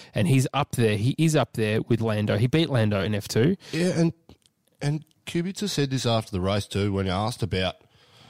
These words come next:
Speaker 2: the gap between him, and he said, "I think this kid's one of the best talents we've ever seen in F one." So
Speaker 1: Yeah, yeah.
Speaker 2: maybe that's Kubica just covering his backside a bit, but there's probably some genuine,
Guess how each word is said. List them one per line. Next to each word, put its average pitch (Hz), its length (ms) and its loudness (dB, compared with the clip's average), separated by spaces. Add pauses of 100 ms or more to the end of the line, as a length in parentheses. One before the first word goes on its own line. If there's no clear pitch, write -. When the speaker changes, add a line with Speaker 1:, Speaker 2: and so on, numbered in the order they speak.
(140)
Speaker 2:
the 98 100 -2
gap 95 320 -4
between 98 380 -2
him, 104 220 0
and 107 80 0
he 104 60 0
said, 104 200 -4
"I 135 140 0
think 185 240 -8
this 107 160 -4
kid's 90 260 -4
one 92 160 0
of 82 80 -2
the 82 80 -6
best 82 400 -6
talents 82 340 -6
we've 82 140 -6
ever 80 180 -4
seen 80 300 -6
in 78 80 -6
F 78 180 -8
one." 76 300 -10
So 139 140 -2
Speaker 1:
Yeah, - 180 0 (300)
yeah. 120 140 0 (460)
Speaker 2:
maybe 160 280 0
that's 135 240 0
Kubica 127 520 0
just 113 280 -4
covering 113 340 2
his 101 120 0
backside 131 540 2
a 113 40 -2
bit, 120 240 0
but 117 100 -6
there's 123 160 -2
probably 175 380 0
some 101 240 0 (120)
genuine, 107 760 2